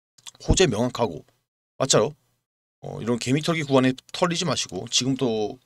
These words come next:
끌어올려야 된다. 아무튼 육만 원까지만 가도 지금 수-, 구간에서 수익 정말 괜찮은 구간이죠. 어, 손절도 끼케야 진짜 뭐 한 삼 프로 되나? <laughs> 이, 삼 프로?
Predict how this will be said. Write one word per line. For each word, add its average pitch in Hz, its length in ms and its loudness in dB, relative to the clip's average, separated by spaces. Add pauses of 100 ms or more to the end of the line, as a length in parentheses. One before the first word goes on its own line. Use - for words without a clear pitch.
(500)
끌어올려야 127 340 2
된다. 85 300 -8 (400)
아무튼 180 400 6
육만 160 260 6
원까지만 196 540 4
가도 127 240 -2
지금 156 360 -2
수-, 151 260 -10 (120)
구간에서 120 460 0
수익 180 240 -6
정말 131 300 2
괜찮은 143 300 2
구간이죠. 90 400 -4 (320)
어, 95 120 -8
손절도 127 560 2 (440)
끼케야 135 400 0
진짜 151 440 -2
뭐 87 400 -8 (760)
한 185 100 -10
삼 262 220 0
프로 262 200 4
되나? 156 280 4 (200)
<laughs> 120 320 0 (220)
이, 113 100 -8
삼 175 160 4
프로? 165 260 -2